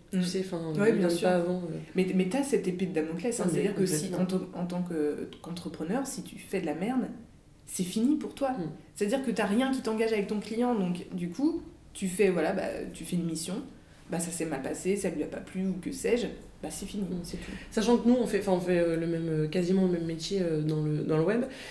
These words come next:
Speaker 2: mais en fait, euh, pff, nous, on n'est pas forcément responsable des résultats.
Speaker 1: Ouais.
Speaker 2: Et
Speaker 1: Ah bah,
Speaker 2: ça,
Speaker 1: c'est très
Speaker 2: c'est,
Speaker 1: aléatoire.
Speaker 2: ah ouais.
Speaker 1: En fait, ce qui est rassurant, oui et non, mais en tout cas, euh, qui permet de relativiser, c'est de se dire qu'on a une obligation de moyens, mais pas une obligation de résultat.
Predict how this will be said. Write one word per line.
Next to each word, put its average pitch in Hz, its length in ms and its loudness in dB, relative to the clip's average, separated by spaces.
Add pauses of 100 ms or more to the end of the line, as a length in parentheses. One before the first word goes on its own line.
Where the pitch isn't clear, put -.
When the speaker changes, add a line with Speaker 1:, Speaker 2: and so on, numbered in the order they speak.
(260)
Speaker 2:
mais 175 80 4
en 165 80 4
fait, 226 240 0
euh, 156 200 4
pff, - 240 -4
nous, 196 120 2
on 220 80 4
n'est 170 100 4
pas 196 160 0
forcément 185 380 0
responsable 185 400 -2
des 170 80 -2
résultats. 170 420 -4 (280)
Speaker 1:
Ouais. 180 80 2 (400)
Speaker 2:
Et 185 40 0
Speaker 1:
Ah 180 40 4
bah, 180 60 6
Speaker 2:
ça, 180 60 4
Speaker 1:
c'est 185 80 4
très 196 140 2
Speaker 2:
c'est, 185 60 4
Speaker 1:
aléatoire. 175 480 2 (400)
Speaker 2:
ah - 40 0
ouais. 233 80 6
Speaker 1:
En 262 60 2
fait, - 220 -4
ce - 120 -8
qui 196 200 0
est - 160 -2 (160)
rassurant, 185 540 0 (320)
oui 180 160 4
et 180 40 4
non, 196 220 2
mais 160 240 0
en 147 220 -4
tout - 120 -16
cas, 185 280 -2
euh, 160 340 -4
qui - 100 -16
permet 175 220 -2
de 175 60 -2
relativiser, 170 760 -4 (220)
c'est - 140 -6
de 180 60 -4
se - 100 -6
dire 202 220 0
qu'on 180 160 0
a 170 220 -2 (120)
une 185 120 4
obligation 170 520 -2
de 180 60 2
moyens, 185 440 4
mais 185 80 0
pas 180 120 -2
une 175 120 2
obligation 156 380 -2
de 156 40 -4
résultat. 147 440 -4